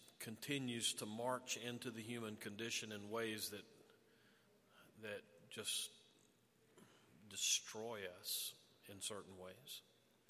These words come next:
And so tonight, on behalf of those who were directly involved in the atrocities of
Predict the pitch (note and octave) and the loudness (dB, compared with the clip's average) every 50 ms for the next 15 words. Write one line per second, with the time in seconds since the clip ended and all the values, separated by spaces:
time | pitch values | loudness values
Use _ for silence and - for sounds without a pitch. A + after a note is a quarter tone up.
0 | - - - - - - - - - - - - - - - - - - - - | -20 -20 -18 -18 -20 -20 -20 -20 -20 -20 -20 -20 -20 -20 -20 -20 -20 -20 -20 -20
1 | - - - - - G#2 A2 G#2 F#2+ - - B2+ A#2+ A#2 - - B2 A2 A#2 A#2+ | -20 -20 -20 -18 -12 -10 -6 0 4 6 6 8 6 6 4 0 2 6 6 8
2 | A2+ G#2+ G#2+ A2+ - - - - - - - - - - - - - - - - | 8 6 4 2 -4 -8 -12 -12 -14 -16 -18 -20 -20 -20 -20 -20 -20 -20 -20 -20
3 | - - - - - - - - - - - A2 G#2 G2+ F#2+ A2+ A#2+ A#2+ A#2 - | -20 -20 -20 -20 -20 -20 -20 -20 -20 -20 -14 -12 -8 0 4 8 8 8 8 8
4 | - G#2+ G2 G2+ A#2+ A#2 A#2 A#2 A2+ A2+ A2 - - A#2+ A2+ G#2+ G#2 G#2 G2+ G2 | 4 -4 0 2 4 4 4 4 2 2 2 2 2 0 0 -2 -4 -6 -8 -10
5 | - - - - - - - - - - - - - - A2+ G#2 F#2+ F#2+ G#2 G#2 | -12 -16 -20 -20 -20 -20 -20 -20 -20 -20 -20 -18 -10 -6 -6 -4 -4 -2 -2 0
6 | G2+ G#2+ A2 A#2+ A#2 - - A2+ G#2+ G#2+ G#2 G#2+ G#2 A2 G#2+ G#2+ G#2 G2+ G#2 G2 | 2 4 4 4 4 2 -2 -2 0 0 0 0 0 2 2 4 4 2 0 -2
7 | G2 - - - - - - - G#2+ G#2 G2+ G2+ G2+ G2 F2+ - - - - - | -4 -8 -8 -8 -10 -14 -14 -10 -8 -8 -8 -8 -8 -10 -12 -14 -18 -20 -20 -20
8 | - - - - - - - A2 G#2+ G2+ - - C3+ A#2+ A2+ A2+ - - B2 G2+ | -20 -20 -20 -20 -20 -8 -2 0 0 2 2 4 6 6 6 6 4 2 2 0
9 | A2 A2+ A2 G2 A2 A2 G2+ | -2 -2 -2 -2 -2 -2 -2